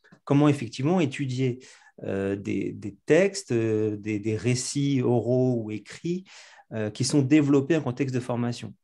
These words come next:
Et c'est alors ici que Sabine Van Hul revient sur,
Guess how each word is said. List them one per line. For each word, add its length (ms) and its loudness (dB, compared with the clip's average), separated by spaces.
Et 100 -2
c'est 180 2
alors 280 6
ici 280 -2
que 360 -4
Sabine 280 0
Van 140 2
Hul 140 4
revient 280 0
sur, 320 -8